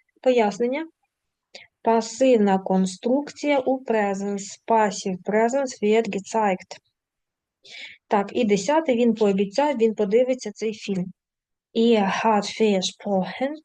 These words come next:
er wird den Film anschauen. Пояснення. Це пряма мова плюс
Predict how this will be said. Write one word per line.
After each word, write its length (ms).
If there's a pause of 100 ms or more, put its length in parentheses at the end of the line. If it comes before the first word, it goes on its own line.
(320)
er 440
wird 320
den 320
Film 600
anschauen. 800 (120)
Пояснення. 580
Це 160
пряма 320
мова 360
плюс 500